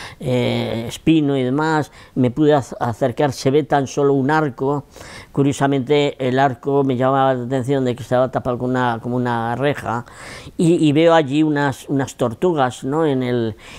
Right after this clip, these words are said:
y digo, "Eh, estos son tortugas que la gente, bueno, se harta de tenerlas en casa y las, y las echa", ¿no?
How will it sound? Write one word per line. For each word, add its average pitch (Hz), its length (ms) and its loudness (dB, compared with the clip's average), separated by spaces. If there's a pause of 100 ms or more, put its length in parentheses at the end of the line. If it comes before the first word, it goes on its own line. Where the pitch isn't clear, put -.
(120)
y 127 100 0
digo, 113 420 0
"Eh, 104 440 -4
estos - 280 -8
son 127 220 -2
tortugas 123 220 -2 (180)
que 135 80 -2
la 120 120 0
gente, 127 680 0
bueno, 110 600 -4
se - 100 -2
harta 131 220 2
de 139 160 2
tenerlas 131 380 -2
en 127 100 -4
casa 131 240 0
y - 20 4
las, 120 220 -2
y 139 220 0
las 98 280 -4
echa", 123 260 -6
¿no? 117 160 -8